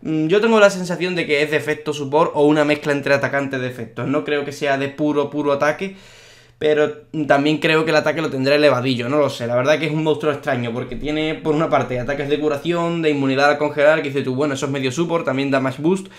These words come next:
pero luego, claro, tiene también ataques de, de noqueo, y, y no, o sea, un grupal y individual, que dices tú, puede ser un monstruo de efecto, pero es que luego tú le ves el aspecto que tiene, y el ataque especial, que simplemente hace daño, y dice, coño, es que parece atacante.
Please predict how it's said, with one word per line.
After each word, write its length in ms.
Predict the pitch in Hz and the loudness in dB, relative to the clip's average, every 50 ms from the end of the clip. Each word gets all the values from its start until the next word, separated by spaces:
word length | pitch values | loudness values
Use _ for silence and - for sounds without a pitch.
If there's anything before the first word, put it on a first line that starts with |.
| - - - | -20 -20 -4
pero 200 | - 143 135 131 | -2 0 2 2
luego, 280 | 127 139 156 170 180 165 | 4 2 2 2 0 -2
claro, 260 | 160 165 165 160 139 | -2 -2 -2 0 -2
tiene 160 | 143 147 151 | -2 -2 -2
también 280 | 151 151 151 156 151 151 | 0 0 0 0 0 0
ataques 360 | 151 151 156 151 151 151 143 | 0 0 0 -2 -2 -4 -2
de, 380 | 143 151 147 147 143 143 139 135 | 0 0 0 2 0 -2 -2 -2
de 80 | 139 139 | -2 -2
noqueo, 500 | 135 139 135 143 165 170 165 170 - - - - - _ _ _ _ _ _ _ _ _ _ _ _ _ - - - - | -2 -2 -2 -2 -2 -2 -2 -2 -4 -10 -16 -20 -20 _ _ _ _ _ _ _ _ _ _ _ _ _ -20 -20 -20 -12
y, 600 | - 156 156 151 147 143 139 139 139 139 135 135 - | -6 -2 -2 0 0 0 -2 -4 -4 -6 -8 -8 -4
y 120 | 156 156 | -2 -2
no, 160 | 151 135 135 131 | -2 -2 -2 -2
o 40 | |
sea, 140 | - - 139 | 0 0 2
un 120 | 127 127 127 | 2 0 0
grupal 340 | 131 139 139 135 143 143 147 | 0 0 0 0 0 0 0
y 120 | 143 143 | 0 0
individual, 520 | 143 147 143 143 139 139 165 175 185 190 180 | 0 0 0 0 2 2 2 2 2 2 0
que 80 | 156 | -2
dices 180 | 131 143 139 123 | -2 -2 -4 -4
tú, 100 | 131 117 | -4 -4
puede 320 | 113 123 123 131 139 143 | -4 -4 -4 -2 -2 -2
ser 140 | 139 147 139 | -2 -2 -2
un 60 | 139 | -2
monstruo 260 | 139 139 135 135 143 | -2 -4 -2 -2 -2
de 80 | 139 135 | -2 -2
efecto, 400 | 127 131 175 185 - - 208 196 - - - - | -2 -4 -6 -6 -4 -6 -8 -8 -8 -16 -20 -6
pero 160 | - 143 147 147 | -2 0 0 4
es 40 | |
que 120 | - 170 170 | 4 4 4
luego 180 | 180 175 175 | 4 4 2
tú 100 | 165 185 | 2 4
le 60 | 185 190 | 4 4
ves 140 | 185 175 | 6 6
el 80 | 175 170 | 6 6
aspecto 340 | 160 160 180 170 165 - 165 | 6 6 4 2 2 2 0
que 120 | 160 165 | 0 0
tiene, 260 | 165 190 175 147 131 135 | 0 0 0 0 -2 0
y 120 | 147 143 | 0 2
el 100 | 135 131 | 2 2
ataque 340 | 135 135 135 135 - 160 156 | 0 -2 -2 -2 -2 -2 -2
especial, 380 | 151 - 165 156 170 170 147 131 | -2 -2 -2 -2 0 -2 -2 -2
que 100 | 131 131 | -2 -2
simplemente 500 | 143 151 156 160 156 156 160 160 151 156 | -4 -2 -2 -2 -2 -2 -2 -2 -2 -2
hace 220 | 151 - 165 160 | -2 -2 -2 -2
daño, 320 | 165 175 175 170 175 180 - - - - - | 0 0 0 -4 -6 -8 -12 -16 -20 -16 -10
y 80 | - 139 | -8 -6
dice, 140 | 131 127 123 | -6 -4 -4
coño, 180 | 139 147 139 | -2 -2 -2
es 60 | 131 | -2
que 60 | 135 135 | -2 -4
parece 240 | 143 156 156 147 | -4 -4 -2 -4
atacante. 500 | 131 120 127 123 127 123 117 113 - 120 | -4 -4 -4 -4 -4 -6 -6 -6 -10 -14